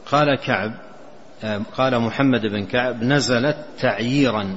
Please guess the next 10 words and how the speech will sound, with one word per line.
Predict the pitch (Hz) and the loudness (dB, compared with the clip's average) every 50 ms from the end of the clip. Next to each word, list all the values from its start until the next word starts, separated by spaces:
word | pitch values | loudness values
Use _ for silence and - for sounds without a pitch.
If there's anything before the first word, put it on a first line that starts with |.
| 104 | -6
لأهل | 110 120 110 98 104 104 | -6 -6 -6 -6 -6 -6
القدر"، | 101 95 101 98 85 92 - - - - - - - - - - - - - - - - - - | -6 -6 -8 -8 -8 -10 -12 -12 -14 -18 -18 -20 -20 -20 -20 -20 -20 -20 -20 -20 -20 -14 -8 -4
نزلت | 117 120 104 113 120 107 104 - - | -4 -2 0 0 0 -2 -2 -4 -4
تعييرا | - 107 92 107 117 120 117 110 117 123 147 151 - - - - - - - - - - - - - - - | -4 -2 -2 0 0 0 0 0 0 0 0 -2 -6 -10 -16 -18 -18 -18 -18 -20 -20 -20 -20 -18 -18 -12 -8
لأهل | 101 123 123 135 123 117 113 110 110 110 117 - - | -6 -4 -2 0 0 0 0 0 0 -2 -2 -2 -4
القدر، | 120 110 - 123 117 104 104 98 101 - - | -4 -2 -2 -2 -2 -2 -2 -6 -6 -8 -8
أي | 107 107 113 123 | -6 -4 -2 0
أنهم | 131 131 127 120 110 110 110 107 107 - - - - - - - - - - - - - - - | 2 2 2 2 0 0 -2 -2 -4 -6 -10 -16 -18 -18 -18 -18 -18 -18 -18 -18 -18 -18 -12 -6
ي-، | 110 110 110 110 107 104 101 98 98 107 117 113 | -2 0 0 0 0 -2 -4 -6 -6 -6 -6 -6
يدخلون | 110 - - - - 117 117 123 131 139 143 147 156 | -6 -8 -10 -6 -4 -2 0 2 2 2 2 2 0